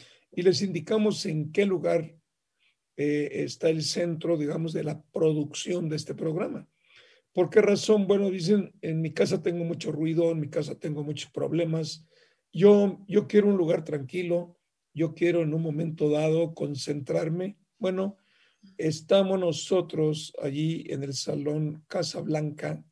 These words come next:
de Orizaba, proyectando exactamente la palabra. Entonces tú puedes llegar tranquilamente, no te cobramos, te vamos a dar la bienvenida,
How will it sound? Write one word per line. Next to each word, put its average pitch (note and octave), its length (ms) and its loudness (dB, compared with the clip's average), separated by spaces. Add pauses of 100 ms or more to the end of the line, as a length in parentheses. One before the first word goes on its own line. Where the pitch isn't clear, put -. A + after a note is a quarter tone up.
(160)
de E3+ 120 -8
Orizaba, D3 720 -2 (760)
proyectando F#3+ 1080 4
exactamente D#3+ 1120 -2
la D3+ 160 -4
palabra. - 440 -4 (800)
Entonces E3+ 320 -4
tú D#3 140 -4
puedes D#3+ 220 -2
llegar D#3 480 0
tranquilamente, D3+ 800 -4
no D#3 200 -4
te D3+ 160 -6
cobramos, D#3 680 -4
te - 80 -8
vamos D3+ 240 -4
a D3 40 -4
dar D3 80 -2
la D3+ 60 -2
bienvenida, D3 720 -4